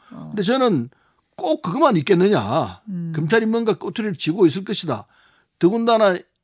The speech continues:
Speaker 2: 오늘, 오늘 시-, 새벽에 나온 유동규 이야기가 있고 하기 때문에
Speaker 1: 네.
Speaker 2: 유동규가 이 방아쇠를 당긴 거 아닌가, 이런 생각도 들어요. 음.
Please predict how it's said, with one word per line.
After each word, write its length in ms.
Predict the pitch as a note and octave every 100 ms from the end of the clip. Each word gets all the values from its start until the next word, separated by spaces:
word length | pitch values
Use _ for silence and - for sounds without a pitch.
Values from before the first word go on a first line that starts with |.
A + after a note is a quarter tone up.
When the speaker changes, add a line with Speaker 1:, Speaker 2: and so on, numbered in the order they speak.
| _
Speaker 2:
오늘, 380 | G#3+ G#3+ F3 D3 -
오늘 260 | G#3+ G3 E3+ _ -
시-, 240 | C3+ - - -
새벽에 300 | - G3+ G3
나온 520 | E3 C3 E3 B2 C3 G3 _ _ -
유동규 320 | E3+ A#3+ A3+
이야기가 460 | D#3+ E3 F3 D3+ G#3
있고 240 | G3+ D#3
하기 220 | D3+ D3
때문에 420 | C#3 B2+ C#3+ G#3
Speaker 1:
네. 360 | E3+ D#3+ D3 D3+
Speaker 2:
유동규가 640 | D3 G3+ B3 G#3 G#3 E3+ - _ _ _ _ -
이 360 | D3 C3+ B2+ - _ _ _ _ _ _ - B2+ -
방아쇠를 400 | D3 A3 G#3+ F3
당긴 320 | D3 B3+ B3+
거 80 | G3+
아닌가, 300 | C#3 E3+ D3
이런 160 | F3 A3
생각도 320 | G#3 G3+ D#3
들어요. 520 | - G3 G#3+ A2+ C#3 - _ _ _
음. 300 | C#3 B2+ E3